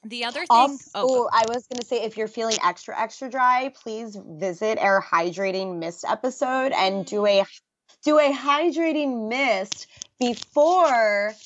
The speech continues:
Speaker 2: you get into your water cream, and you will just love it. And Kelsey, I'm just remembering that we didn't talk about your K-beauty thing, and we'll have to do it for next episode because I have some new K-beauty products I'm trying as well. So
Speaker 1: Oh, okay.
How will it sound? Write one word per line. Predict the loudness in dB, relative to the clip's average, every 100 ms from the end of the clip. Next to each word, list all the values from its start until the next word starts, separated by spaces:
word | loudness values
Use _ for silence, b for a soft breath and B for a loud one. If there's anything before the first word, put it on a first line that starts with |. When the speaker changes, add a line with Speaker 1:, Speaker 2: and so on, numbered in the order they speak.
| -20 -12
Speaker 2:
you | -4
get | -4
into | -4 -6 -6
your | -4 0
water | 2 2 -2
cream, | -4 -10 -8 -6
and | -4 -4 -4
you | -6
will | -4 -2
just | -4 -6
love | -2 0 0
it. | 0 2
And | 2 4
Kelsey, | 2 4 2
I'm | 2
just | 0 -4 -4
remembering | -4 -4 -6 -8
that | -8
we |
didn't | -8 -6
talk | -4 -2
about | -2 -2
your | -6
K-beauty | -6 -6 -6 -6
thing, | -6 -2
and | 2
we'll | 2
have | 2 0
to |
do | -6
it | -4
for | -4
next | -6 -8 -4
episode | -4 -2 -4 -2
because | -2 2
I | 2
have | 2 -2
some | -10
new | -10
K-beauty | -8 -10 -10 -10
products | -8 -8 -8
I'm | -10
trying | -8 -8 -8
as | -8
well. | -6 -6 -4
So | 0 2 2 0 -10
Speaker 1:
Oh, | -14 -14
okay. | -12 -14